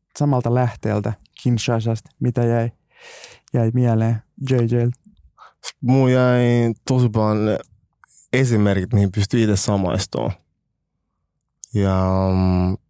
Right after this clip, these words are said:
Speaker 2: kuten Nassik sanoi, niinku, ää, se puhuu tosi kansankieleen. Eli kai mun mielestä tosi hyvä ja helppo tapa ymmärtää asioita. Eniten itsellä jäi mieleen, miten se määritteli,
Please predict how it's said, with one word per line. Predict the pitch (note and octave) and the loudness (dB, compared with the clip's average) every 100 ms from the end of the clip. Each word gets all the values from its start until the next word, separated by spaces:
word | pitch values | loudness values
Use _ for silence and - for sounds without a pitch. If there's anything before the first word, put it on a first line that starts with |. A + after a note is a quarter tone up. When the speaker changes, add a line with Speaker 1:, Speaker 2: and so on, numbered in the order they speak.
| - | -6
Speaker 2:
kuten | G#2 G2 F2 | 0 0 -2
Nassik | G#2+ G2+ - F2+ | -2 -2 -2 -4
sanoi, | G#2 G2 G2 | -2 0 2
niinku, | G2 F#2+ _ _ - _ - | 0 -2 _ _ -20 _ -4
ää, | G2+ G2 | 0 0
se | G2 | 0
puhuu | G#2 | -2
tosi | F#2+ G2+ G2+ | 0 0 0
kansankieleen. | G#2+ G2+ F#2 E2+ F2+ F2+ F2+ F2+ _ _ _ _ _ - | 0 0 0 -2 -2 -2 -2 -6 _ _ _ _ _ -4
Eli | F2+ | -2
kai | F2+ F#2 | 0 0
mun | F#2+ | 0
mielestä | F#2+ F2 | -2 -4
tosi | - F#2 G2 _ _ _ _ _ _ - _ - - - | -8 -4 -6 _ _ _ _ _ _ -20 _ -20 -10 -2
hyvä | A2+ G#2+ | 0 2
ja | G2 | 0
helppo | F#2 A#2 G#2 - G2+ | 0 0 0 -4 -8
tapa | - F#2 G2 F#2 _ _ _ _ G#2 | -4 -4 -4 -6 _ _ _ _ -2
ymmärtää | G2 F#2+ F2+ F#2 F#2 F#2+ _ _ _ _ _ | 0 0 -2 -4 -4 -6 _ _ _ _ _
asioita. | F#2 F#2 F#2+ F#2 F2+ F2+ F2+ _ _ - _ _ _ _ _ _ - | -4 -4 -2 -2 -2 -4 -6 _ _ -20 _ _ _ _ _ _ -4
Eniten | A2+ G#2+ G2+ G2+ | 0 2 2 0
itsellä | G#2 G2+ G2 | 0 0 0
jäi | G2 F#2+ F#2+ G2 G2 F#2+ F#2+ | 0 0 0 0 0 0 0
mieleen, | G2 G2 F2+ F#2 F#2 F#2+ F#2 - - - | 0 0 0 -2 -2 -2 -4 -8 -16 -20
miten | - G2 G2+ G#2 G2+ F#2+ F2+ - _ _ _ _ - | -16 -6 -2 0 0 -2 -2 -6 _ _ _ _ -10
se | - G2+ | -4 0
määritteli, | G2 F#2 F#2 - - F#2 F#2 | 0 -2 -4 -8 -6 -4 -2